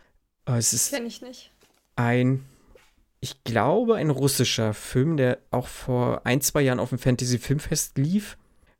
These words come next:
Speaker 1: Äh, klang erstmal interessant, habe ich aber nicht gesehen. Und, äh,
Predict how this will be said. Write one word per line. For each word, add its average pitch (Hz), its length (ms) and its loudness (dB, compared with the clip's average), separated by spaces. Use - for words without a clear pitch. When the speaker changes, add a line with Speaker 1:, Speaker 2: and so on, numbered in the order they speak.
Speaker 1:
Äh, 117 160 2
klang 143 280 2
erstmal 151 320 2
interessant, 139 720 0
habe 135 180 2
ich 135 120 2
aber 123 120 4
nicht 123 220 -2
gesehen. 127 440 0
Und, 151 320 0
äh, 131 280 2